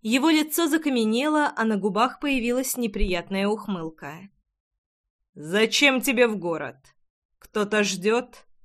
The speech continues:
«Вчера я отправила брата с сестрой телепортом в академию. Они должны были написать мне». Некромант смягчился. «Тебе нужно на Макпочту?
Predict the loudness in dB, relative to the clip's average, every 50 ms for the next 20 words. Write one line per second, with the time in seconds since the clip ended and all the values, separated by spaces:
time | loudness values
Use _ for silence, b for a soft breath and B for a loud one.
0 | -20 -20 -20 _ _ _ _ _ _ _ _ _ _ _ _ _ _ _ _ -12
1 | _ 0 2 4 6 6 6 6 6 4 4 2 2 4 4 4 6 4 2 4
2 | 4 4 4 4 2 -2 -2 -2 -4 -4 -6 -6 -2 0 0 0 0 -2 -2 -2
3 | -2 -2 0 -2 -4 -2 -2 -2 -2 -2 -2 -2 -2 -4 -2 -2 -2 -4 -2 -4
4 | -8 -10 -12 -16 -20 _ _ _ _ _ _ _ _ _ -2 0 2 2 4 4
5 | 4 4 4 2 -2 -2 -2 0 0 0 0 0 -4 -6 -6 -8 -6 -4 -4 -6
6 | -6 -8 -14 -12 -12 -14 -14 -16 -20 _ _ _ _ _ _ _ _ _ _ _
7 | _ _ _ _ _ _ _ _ _ _ _ 2 2 2 4 4 2 4 4 2
8 | 2 0 -2 -2 -2 -2 -2 -2 -6 -10 -8 -8 -8 -10 -10 -12 -12 -12 -12 -14
9 | -16 -18 -20 _ _ _ _ _ _ _ _ _ _ _ _ _ _ _ _ _
10 | _ _ _ _ _ -6 0 4 4 4 4 4 2 2 2 2 2 4 4 4
11 | 4 4 2 2 -2 _ 0 0 0 0 -8 -10 -10 -14 -14